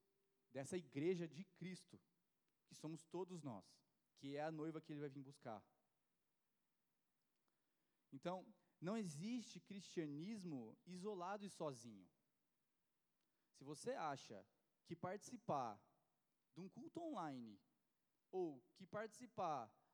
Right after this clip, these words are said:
"Ah, mas eu vejo pregação online na minha casa", veja bem, "mas eu leio em casa a Bíblia", isso não existe.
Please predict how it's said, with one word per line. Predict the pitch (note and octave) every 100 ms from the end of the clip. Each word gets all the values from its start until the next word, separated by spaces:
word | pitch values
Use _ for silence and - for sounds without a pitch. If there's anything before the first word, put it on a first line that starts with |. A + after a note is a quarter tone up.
| _ _ -
"Ah, | G#3+ A#3 G#3+
mas | G3+ F#3+
eu | A3+
vejo | F#3+ A3+ G#3 A3+ A3 -
pregação | A3+ A3 G#3+ A3+ A3+
online | A3 G#3+ G#3+
na | G#3
minha | G#3 G3
casa", | - G3+ G#3 G3+ F3+ D#3+ D#3+
veja | D3 F#3+ G3+ G3
bem, | E3 G#3+ A3+ G#3
"mas | F#3 F#3+ F3
eu | G3+ G#3 F3
leio | F#3 A3 A#3+ A3+ G#3
em |
casa | - G#3 G#3+ F#3+ F#3+ F3 - _
a | F3+
Bíblia", | D#3 E3 G#3+ A#3 F3 D#3+ B2 _ -
isso | C3+
não | E3+
existe. | A2 F#2